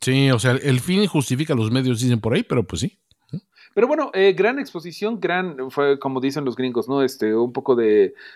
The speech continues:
Speaker 2: exposition dump, de, de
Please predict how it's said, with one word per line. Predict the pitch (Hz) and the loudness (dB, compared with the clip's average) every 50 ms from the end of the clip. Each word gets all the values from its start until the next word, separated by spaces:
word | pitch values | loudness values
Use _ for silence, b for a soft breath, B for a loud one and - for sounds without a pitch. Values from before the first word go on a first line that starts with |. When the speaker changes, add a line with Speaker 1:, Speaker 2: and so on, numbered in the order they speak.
| B B | B B
Speaker 2:
exposition | B 120 - - 131 123 - 151 - - 151 139 127 | B -6 -4 -4 -6 -6 -6 -6 -8 -8 -8 -4 0
dump, | 120 135 180 196 - - - _ _ _ _ | 0 0 0 0 -4 -12 -20 _ _ _ _
de, | - 120 117 113 113 113 113 113 113 110 110 104 | -6 -4 -2 -2 0 0 0 0 0 0 0 0
de | 104 113 113 113 113 113 110 107 107 104 104 98 | 0 0 0 0 0 2 2 2 2 2 0 -2